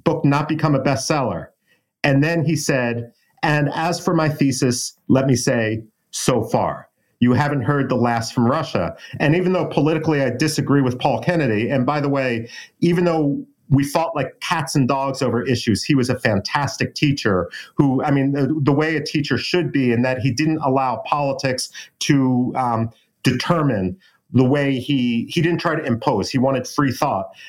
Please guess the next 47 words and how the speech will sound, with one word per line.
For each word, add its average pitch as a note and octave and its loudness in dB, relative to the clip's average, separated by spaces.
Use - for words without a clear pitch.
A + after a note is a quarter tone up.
At D#3+ 2
any F3+ 0
rate, D3 -2
he F#3+ 0
was F3 0
absolutely D#3+ -2
right, C3 -2
just - -2
as A#2+ 2
you A#2 4
are, D#2+ -4
so D3 -2
far. B2 -2
Where C#3+ 2
I C#3 2
think G#3+ -2
the F3 2
United D3 0
States F3+ -2
goes A2 0
wrong D#2+ -2
is C#3+ 2
too A3 0
often F3+ 0
we, C#3+ 0
we D3+ 2
mirror D3+ 0
image, A#2+ 0
we B2+ 2
navel C3 0
gaze. E2+ -4
We C3 4
think A3 0
about F#3+ -2
diplomacy D3 0
as C#3+ -2
how G#3 -2
to G#3 -2
get E3 -2
to D#3+ -2
yes, B2+ 0
how F#3 -2
to G#3 -2
have D#3+ -2
a C#3 0
win-win D3+ 2
situation. A#2 0